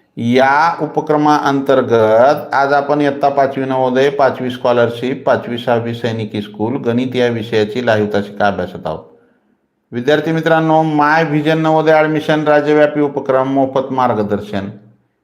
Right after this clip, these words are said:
या उपक्रमाअंतर्गत आम्ही इयत्ता पाचवी नवोदय, पाचवी स्कॉलरशिप, आठवी स्कॉलरशिप, आठवी एन एम एम एस, तिसरी, चौथी एम टी एस, बी टी एस या सर्व शालेय स्पर्धा परीक्षांचे मोफत मार्गदर्शनाच्या तासिका घेतो.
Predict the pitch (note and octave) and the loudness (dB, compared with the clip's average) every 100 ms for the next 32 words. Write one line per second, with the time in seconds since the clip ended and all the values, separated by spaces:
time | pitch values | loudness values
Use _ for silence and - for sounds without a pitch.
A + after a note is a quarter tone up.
0 | _ _ - A2 A2+ B2+ C3+ D3 - C#3+ | _ _ -16 -8 0 2 4 2 0 -2
1 | C#3 C#3 C#3+ C#3+ C#3 C3+ C3 A#2+ B2 A#2 | -2 -2 0 2 0 0 -2 -2 0 0
2 | A2 - A2+ G#2 G2 B2+ - - - _ | -2 -2 -2 0 0 -4 -6 -14 -20 _
3 | _ - A2+ - C#3+ - C#3 - D3 C#3+ | _ -6 -4 0 0 2 0 0 -2 2
4 | C#3+ C#3 C#3 C#3 C#3 C3 A#2+ C3+ C3+ - | 2 4 6 6 6 2 0 -4 -6 -2
5 | C#3 C3+ C3 - C3 C3+ - - - _ | 2 2 0 -2 -2 -2 -6 -16 -20 _
6 | _ _ _ A2 A2 B2+ C3 - C3+ B2+ | _ _ _ -6 -4 -4 -6 -2 2 2
7 | B2 B2+ C3 B2+ - - _ _ - A2+ | 0 0 0 0 -6 -20 _ _ -4 -4
8 | - C3 C3 C3 B2+ B2+ B2+ B2+ A#2+ C3 | 0 2 4 2 2 0 0 -2 -2 0
9 | B2+ B2 B2+ B2 B2 B2 B2 A2+ A#2 A2+ | 2 0 0 0 0 2 2 2 -2 0
10 | A#2 G2+ - G#2 B2+ C3+ C#3+ C#3 C3 C3 | 0 0 0 2 2 2 0 0 0 0
11 | C3+ C3 A#2+ A#2+ A#2+ A#2 A2 G#2+ G#2 G2+ | 0 2 2 0 -4 -2 0 0 -2 -4
12 | G#2 G2+ C3 C3 B2+ B2+ B2 A#2+ A#2 G#2+ | -4 -2 -2 -2 -4 -4 -2 -2 0 -2
13 | G#2 G#2+ G2+ G2+ F#2+ F2+ - F#2+ F2 E2+ | -2 -2 -2 -2 -4 -6 -6 -6 -6 -8
14 | - - | -12 -18